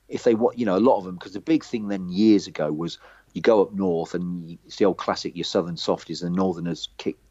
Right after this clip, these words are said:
kick two barrels out of you, basically. <laughs> Listen, if they want, we could do that. If people wanted to fight us, we, you know, we, we'd fight people. We, we had no issues with that. If they wanted to play football against us, we had too much quality for them. And, and, and to be fair, the year we won the league, we, we won the league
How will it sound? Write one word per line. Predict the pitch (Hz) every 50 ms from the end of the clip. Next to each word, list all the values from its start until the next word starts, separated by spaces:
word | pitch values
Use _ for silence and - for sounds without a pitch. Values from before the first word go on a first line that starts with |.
| _ _ _ _
kick | - 110 90 - -
two | - 98 92 82
barrels | - 92 92 92 85 78 - -
out | 73 69 71 73
of | 80
you, | 76 69
basically. | 78 76 73 - - - - - - - _ _
<laughs> | -
Listen, | 147 143 - - 104
if | 92
they | - 139
want, | 147 147 - 113
we | 120 117
could | - 117 95
do | - 131 139
that. | 107 87 73 - -
If | 131 -
people | - 151 165 156
wanted | 151 143 123 -
to | -
fight | - - 123 127 117 104 - -
us, | 82 80
we, | 85 107 - -
you | -
know, | 120 107
we, | 92 127 123
we'd | 117 135 139 -
fight | - 95 85 80 -
people. | - 90 92 - 110
We, | 101
we | 90 95 107
had | 92 98
no | 101 98 110
issues | 127 123 - 117 101 85
with | - 87 76
that. | 85 85 - _ _ _ _ - _ _ _ _ _ _ _
If | - -
they | 101
wanted | 95 110 120 113 104 -
to | -
play | - 104 95
football | 90 - - 101 - _ 101 101 101 101 101
against | 92 104 98 95 - - -
us, | 101 98 92 - _ _
we | - 98
had | 95 87 - _ _
too | - - 98
much | 87 87 - -
quality | - - - 98 101 95 - -
for | - - 90 85 82
them. | 82 85 85
And, | 92 90 87 - _ - - - - - - - - _ _ -
and, | - 214 104 - -
and | 123 117 113 101 -
to | - 110
be | 113 104
fair, | - - - 131 113 98
the | 87 95
year | 95 104 117 123 113
we | 98 98
won | 92 98 95 92
the | 90 87
league, | 90 92 101 95 87 80
we, | 80 90 98 104 113
we | 107 - 117 104
won | 107 135 135 113
the | 95 95
league | 101 104 98 87 85 82 78 -